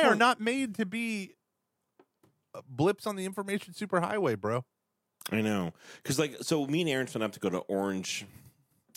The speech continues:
Speaker 1: Theory Fitness. We haven't really been back. And I really, I like it, but I wonder if part of it is because, so at Orange, some of the th-, so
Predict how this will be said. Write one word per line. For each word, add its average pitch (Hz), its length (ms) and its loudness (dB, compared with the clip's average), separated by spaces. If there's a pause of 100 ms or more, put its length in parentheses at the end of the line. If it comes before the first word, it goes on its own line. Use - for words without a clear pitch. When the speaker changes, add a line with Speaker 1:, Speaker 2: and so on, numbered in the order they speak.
(100)
Speaker 1:
Theory 104 200 4
Fitness. 90 320 0
We 98 60 2
haven't 113 160 0
really 110 160 2
been 82 200 -2
back. 78 340 -4 (560)
And 92 160 4
I 104 80 2
really, 120 520 2
I 110 60 0
like 95 320 0
it, 120 140 -6
but 107 120 2
I 107 60 4
wonder 143 280 0
if 101 120 -4
part 117 240 0
of 104 80 -2
it 98 60 0
is 92 120 0
because, 98 400 -2
so 95 140 2
at 90 140 0
Orange, 110 320 0
some 101 160 0
of 92 200 0
the - 200 -8
th-, - 80 -14
so 95 380 0